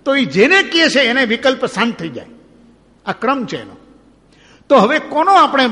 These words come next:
સહારો લેવો? તો નિર્વિકલ્પપણું જેને પ્રાપ્ત થયું છે એવા જ્ઞાની. જે વિકલ્પમાં છે એને પકડીશમાં, એનું ઠેકાણું નહીં. કેમ કે એ જે આપણને સમજાવે છે એના ઉપરથી પોતે ખસી જશે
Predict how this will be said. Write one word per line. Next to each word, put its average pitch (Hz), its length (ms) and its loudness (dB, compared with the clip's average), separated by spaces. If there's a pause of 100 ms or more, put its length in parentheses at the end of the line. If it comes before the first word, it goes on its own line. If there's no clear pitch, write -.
(400)
સહારો 208 500 0
લેવો? 156 360 -2 (360)
તો 147 80 -10
નિર્વિકલ્પપણું 196 1080 -8
જેને 156 200 -6
પ્રાપ્ત 143 460 -10
થયું 107 360 -18
છે - 140 -20 (800)
એવા 208 260 -2
જ્ઞાની. 113 440 -16 (600)
જે 202 120 4
વિકલ્પમાં 302 640 0
છે 262 120 0
એને 285 160 2
પકડીશમાં, 262 560 -6 (460)
એનું 269 200 -2
ઠેકાણું 294 400 2
નહીં. 208 160 -6 (680)
કેમ 277 160 2
કે 269 120 -2
એ 277 140 0
જે 254 180 -2
આપણને 285 320 0
સમજાવે 277 500 2
છે 277 100 -2
એના 269 160 0
ઉપરથી 277 240 -2
પોતે 269 300 -2
ખસી 254 280 -2
જશે 156 260 -8